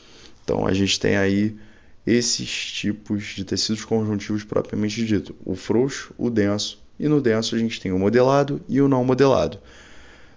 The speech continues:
No denso, a gente tem tendões e ligamentos que possuem mais fibras de colágenos e são mais resistentes do que os frouxos.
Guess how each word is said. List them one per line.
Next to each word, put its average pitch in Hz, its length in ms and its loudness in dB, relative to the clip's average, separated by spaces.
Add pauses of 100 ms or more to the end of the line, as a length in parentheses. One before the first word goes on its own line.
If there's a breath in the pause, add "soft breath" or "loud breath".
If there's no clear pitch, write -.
No 160 120 2
denso, 135 380 4
a 117 40 0
gente 117 220 0
tem 104 160 0
tendões 107 400 2
e - 20 -2
ligamentos 104 440 0
que 113 120 -4
possuem 104 420 -2
mais 113 260 0
fibras 98 320 -4
de 98 60 -6
colágenos 127 640 0
e 120 60 -6
são 113 180 -2
mais 117 200 0
resistentes 117 720 -2
do 117 80 -4
que 117 120 -2
os 135 120 0
frouxos. - 720 -2